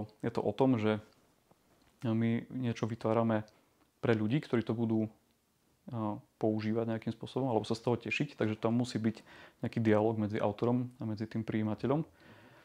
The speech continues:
ale zároveň aj nejaká dávka, nejaká dávka dôvery. A myslím si, že sa to, e,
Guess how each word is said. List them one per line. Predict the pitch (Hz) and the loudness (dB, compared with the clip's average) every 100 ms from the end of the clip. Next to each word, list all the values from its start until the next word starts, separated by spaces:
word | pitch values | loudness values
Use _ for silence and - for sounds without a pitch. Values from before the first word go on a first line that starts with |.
| - | -2
ale | 113 | 4
zároveň | 117 120 117 | 6 6 6
aj | 110 110 | 2 0
nejaká | 107 | -2
dávka, | 110 113 - 107 107 - _ 135 | 0 0 0 -2 -2 -12 _ -8
nejaká | 113 107 | -6 -2
dávka | 110 107 104 | -2 0 -2
dôvery. | 107 104 107 110 104 _ _ _ - - - _ | -2 0 0 0 -4 _ _ _ -20 -20 -20 _
A | - 110 107 | -6 -2 0
myslím | 127 - 127 123 | 0 0 -2 0
si, | 120 113 | -2 0
že | 104 104 | 0 0
sa | 107 - 104 | -2 -4 -4
to, | - 107 104 - - _ _ - - | 0 0 0 -6 -20 _ _ -20 -12
e, | 120 104 | -6 -4